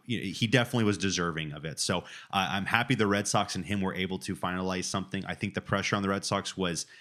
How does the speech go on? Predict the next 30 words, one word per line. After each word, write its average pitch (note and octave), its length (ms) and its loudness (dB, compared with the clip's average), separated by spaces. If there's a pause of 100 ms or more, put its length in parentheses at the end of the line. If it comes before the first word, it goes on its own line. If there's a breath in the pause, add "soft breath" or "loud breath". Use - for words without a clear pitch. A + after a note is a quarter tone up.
(240 loud breath)
um, D#2+ 460 -2 (400)
was G2+ 160 2
just G2 200 2
so G2+ 140 2
large F#2 420 2
considering F#2+ 320 0
they E2 100 -2
just F#2+ 200 0
lost F#2+ 300 0
Bogaerts. F#2 500 2
And F#2 80 -4
if F2+ 160 -6
you G2+ 100 4
would G2+ 100 4
have F2+ 80 2
lost F2+ 320 -2
Devers, F#2 340 0
I E2+ 60 -4
think G#2 160 -4
the F#2 80 -4
fan F#2 320 -2
base F#2 240 0
definitely F#2+ 420 -2
would F2+ 140 0
have F2 100 -6
took, - 300 -6
taken G2+ 240 -2
a - 20 -4
step - 340 -2
back. F#2 300 0